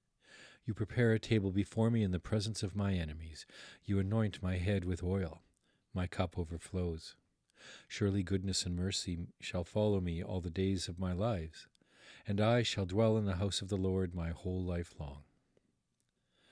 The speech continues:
Many of us will be very familiar with this psalm, but we generally think of it in terms of a memorial service, and yet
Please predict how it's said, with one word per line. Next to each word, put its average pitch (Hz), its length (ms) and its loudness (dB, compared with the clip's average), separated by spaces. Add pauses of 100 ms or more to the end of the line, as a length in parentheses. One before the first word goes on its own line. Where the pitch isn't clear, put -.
(760)
Many 123 220 10
of 85 140 6
us 85 300 -2
will 92 160 6
be 87 240 4
very 95 260 2
familiar 107 560 4
with 87 280 0
this 90 160 -4
psalm, 82 480 -4 (500)
but - 140 0
we 151 100 6
generally 220 500 4
think - 480 0
of 123 140 2
it 120 100 4
in 113 200 0
terms 104 400 2
of 92 120 4
a 95 60 4
memorial 90 580 2
service, 80 460 -6
and 101 140 0
yet 139 220 2